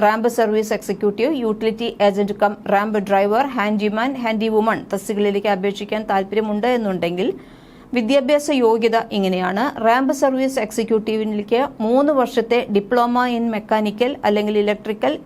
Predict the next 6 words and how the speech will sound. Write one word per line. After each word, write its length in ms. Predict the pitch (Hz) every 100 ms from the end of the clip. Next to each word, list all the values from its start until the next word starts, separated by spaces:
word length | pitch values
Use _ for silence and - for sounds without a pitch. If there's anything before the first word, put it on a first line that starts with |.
| 220
പ്രൊഡക്ഷൻ, 600 | 208 208 - 262 311 -
ഇലക്ട്രോണിക്സ് 640 | 208 208 214 220 285 - - - - - -
അല്ലെങ്കിൽ 420 | 262 269 262 254 262 233
ഓട്ടോമൊബൈൽ 640 | 226 226 262 254 233 262
ബിരുദം 400 | 208 196 185 220
ആവശ്യമാണ്. 920 | 196 185 - 185 180 190 339 - -